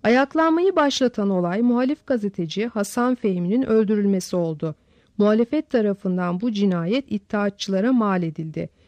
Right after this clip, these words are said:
Gerginleşen ortamda İ T C'ye karşı tepki büyüdü. Cinayetten yedi gün sonra on üç Nisan bin dokuz yüz dokuz, otuz bir Mart bin üç yüz yirmi beş, "Şeriat isteriz" sloganıyla ayaklanan bazı askerler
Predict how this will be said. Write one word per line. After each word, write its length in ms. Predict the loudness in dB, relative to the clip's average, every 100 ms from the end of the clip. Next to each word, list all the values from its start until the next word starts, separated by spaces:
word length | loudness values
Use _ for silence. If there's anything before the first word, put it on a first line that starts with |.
| _ 0
Gerginleşen 760 | 2 4 4 4 2 0 0
ortamda 580 | 2 0 -2 -4 -2 -4
İ 180 | -4 -2
T 200 | 0 0
C'ye 240 | 0 -2
karşı 420 | -2 -4 -2 -4
tepki 480 | -4 -4 -6 -6 -2
büyüdü. 400 | 0 0 0 -6 -8 _ _
Cinayetten 720 | 0 2 2 0 0 -2 0
yedi 360 | 0 0 0
gün 160 | 2 2
sonra 480 | 0 -4 -4 -6 -8 -2
on 160 | 0
üç 180 | 0 0
Nisan 460 | -4 -4 -4 -4 -4
bin 140 | -4
dokuz 320 | -4 -6 -6
yüz 160 | -6 -6
dokuz, 340 | -8 -6 -8 -6
otuz 360 | -8 -8 -8 -4
bir 120 | -2
Mart 340 | -2 -4 -6
bin 100 | -4
üç 240 | -4 -4 -6
yüz 200 | -6 -6
yirmi 260 | -6 -6
beş, 260 | -4 -6 -6 -16 -20 _
"Şeriat 500 | -2 2 4 2 0
isteriz" 400 | -4 -2 -2 -2
sloganıyla 760 | -6 -4 -4 -2 0 0 0 0
ayaklanan 680 | -2 -4 -4 -4 -2 -4 -4
bazı 320 | -4 -2 -2
askerler 640 | -4 -6 -8 -6 -4 -6